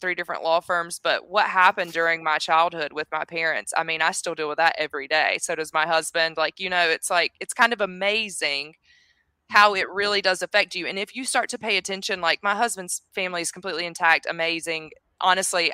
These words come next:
I didn't even know stuff like that existed in <laughs> America. And so, um, and s-, he, you know, was, ha-, was really not a part of this industry whenever we met. And now that he has been, when he watches, like,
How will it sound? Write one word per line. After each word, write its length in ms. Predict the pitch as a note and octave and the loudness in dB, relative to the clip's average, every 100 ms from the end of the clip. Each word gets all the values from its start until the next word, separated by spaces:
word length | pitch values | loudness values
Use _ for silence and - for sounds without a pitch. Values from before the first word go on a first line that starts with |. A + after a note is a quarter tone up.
| - | 2
I 140 | E3+ | 2
didn't 160 | F3 E3 | 2 -2
even 160 | D#3 | -4
know 140 | D#3 D3+ | -4 -4
stuff 200 | - D3 | -6 -6
like 140 | C#3 | -2
that 160 | D#3 D3 | 0 -2
existed 560 | D3+ D#3 - D3+ C#3+ - - | -4 -8 -8 -6 -8 -8 -10
in 120 | G3+ F#3 | -10 -4
<laughs> 60 | |
America. 560 | G3 F#3+ - - D#3 F3+ - - - - - | 0 2 0 0 0 0 -8 -16 -18 -14 0
And 180 | G3+ G3+ | 0 2
so, 400 | - F#3+ F#3 F3+ | 6 8 8 8
um, 420 | F#3 F3+ E3+ E3 _ _ | 8 6 4 -6 _ _
and 480 | - F#3+ F#3+ F#3+ F#3 - _ _ _ _ _ | 0 2 2 0 -6 -10 _ _ _ _ _
s-, 200 | - - - | -2 -2 -4
he, 360 | A#3 C#4+ C4+ - | 2 4 4 0
you 100 | A#3 | 2
know, 160 | G#3 | 2
was, 220 | G3+ G3 | 2 -2
ha-, 200 | - G#3 | -2 -2
was 200 | F3+ F#3+ | 0 -2
really 200 | G3+ G#3+ | -2 -2
not 160 | G3+ F#3+ | 2 2
a 40 | |
part 260 | F#3 G3 F#3 | 2 2 2
of 80 | F3 | 0
this 180 | F3 F#3 | -6 -4
industry 600 | F3+ E3+ - F3 D#3+ D#3+ | -4 -4 -2 2 2 0
whenever 340 | E3 E3+ D#3+ | -2 -2 -2
we 160 | E3 D#3+ | -4 -2
met. 320 | F3 F#3 A#2+ | 4 4 4
And 100 | E3+ | 2
now 180 | F#3+ G3+ | 2 4
that 120 | F3+ | 2
he 140 | F3 | -2
has 320 | F3+ F#3+ G#3+ - | 4 6 6 2
been, 220 | F3 E3 | -4 -4
when 120 | E3 | -8
he 160 | F#3+ C#4 | -8 -8
watches, 540 | F3 E3 F#3 - F3 | 4 6 6 4 -4
like, 180 | D3 | -4